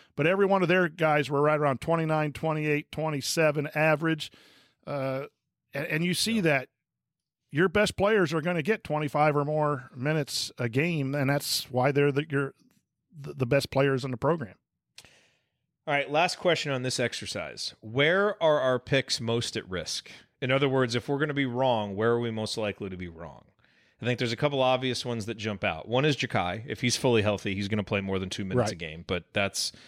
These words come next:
Speaker 2: we're just kinda making a guess there, so forget about that one. I think the two places where we could be the most wrong, one is Mbako. If Mbako is a badass,
Speaker 1: Yep.
Speaker 2: he'll play thirty plus minutes.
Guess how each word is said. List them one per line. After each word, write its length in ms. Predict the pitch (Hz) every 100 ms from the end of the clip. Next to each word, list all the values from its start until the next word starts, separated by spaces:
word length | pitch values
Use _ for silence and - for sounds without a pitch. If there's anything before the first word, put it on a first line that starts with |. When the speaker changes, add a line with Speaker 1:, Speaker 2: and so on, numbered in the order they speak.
| - - _ -
Speaker 2:
we're 120 | 117
just 160 | 117 -
kinda 200 | 131 113
making 360 | 120 117 110
a 20 |
guess 560 | 92 120 113 98 - - -
there, 400 | 104 104 90 92
so 240 | - 104
forget 300 | - 107 131
about 240 | 120 107 104
that 200 | 98 -
one. 160 | 80 _ _ _ _ _ _
I 100 | 151
think 180 | 165 202
the 60 | 156
two 160 | -
places 400 | 160 160 156 143
where 80 | 127
we 120 | 123
could 160 | 123 120
be 80 | 120
the 80 | 110
most 300 | 123 - 123
wrong, 360 | 107 101 98 117
one 220 | 123 135
is 120 | 131
Mbako. 520 | 117 101 95 - - - _ _ -
If 80 | 123
Mbako 420 | 127 147 170 196
is 80 | 127
a 60 |
badass, 320 | 104 117 107
Speaker 1:
Yep. 160 | 139 - -
Speaker 2:
he'll 120 | 117
play 200 | - 110
thirty 240 | - 104
plus 280 | 92 95 -
minutes. 360 | 85 - -